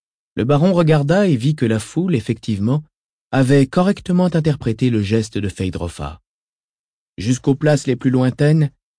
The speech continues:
chacun maintenant observait le corps intact du gladiateur que l'on emmenait. Et chacun hurlait, trépignait, s'excitait.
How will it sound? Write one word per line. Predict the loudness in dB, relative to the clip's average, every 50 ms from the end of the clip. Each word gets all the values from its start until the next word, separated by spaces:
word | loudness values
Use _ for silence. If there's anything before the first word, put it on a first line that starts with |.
| _ _
chacun | -4 -2 0 0 0 0 0 0 2 0
maintenant | 0 -2 -2 -2 0 0 2 2 0 _ _ _ _ _ -6
observait | -6 -6 -2 0 0 0 2 2 2 2 2
le | 2 0
corps | 0 -2 -2 0
intact | -2 -2 -2 -2 -4 -4 -4 -6 -10 -8
du | -8 -6
gladiateur | -4 -4 -4 -2 -4 -4 -4 -4 -6 -6 -6 -6 -6 -8
que | -10 -8
l'on | -8 -6 -6
emmenait. | -8 -8 -10 -10 -12 -12 -14 -14 -18 _ _ _ _ _ _ _ _ _ _ _ _ _ _ _ _ _ _ _ _ -4
Et | -4 -4
chacun | -2 -2 -6 -6 -2 0 0 2
hurlait, | 2 2 0 -2 -6 -8 -10 -10 -12 _ _ _ _ _ -10
trépignait, | -4 -2 -2 -2 -2 -6 -8 -8 -8 -10 -12 -14 -18 _ _ _ _ _
s'excitait. | -12 -10 -10 -10 -8 -10 -12 -12 -12 -14 -14 -16 -18